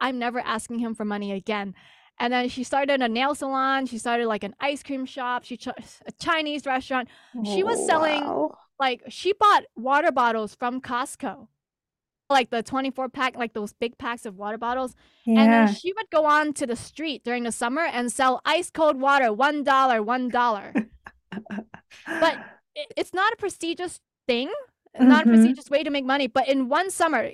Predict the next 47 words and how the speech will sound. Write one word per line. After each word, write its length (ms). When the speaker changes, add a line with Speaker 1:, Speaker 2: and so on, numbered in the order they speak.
Speaker 1:
get 200
this, 160
in 140
three 200
months, 480
she 280
earned 220
a 60
hundred 280
thousand 300
dollars. 500
Speaker 2:
Holy 280
cow. 460
Like, 220
Speaker 1:
Yeah, 200
Speaker 2:
you 160
lit 140
a 80
Speaker 1:
she 60
Speaker 2:
fire 320
under 240
her 120
ass 300
and 160
Speaker 1:
she, 60
Speaker 2:
she's 100
Speaker 1:
she 80
Speaker 2:
an 120
Speaker 1:
literally, 360
Speaker 2:
entrepreneur. 240
Speaker 1:
yeah, 240
she 240
literally 480
s-, 180
sold 360
a 60
hundred 320
thousand 460
water 240
bottles 360
to 120
make 180
a 80
hundred 240
thousand 400
dollars. 600
<laughs> 60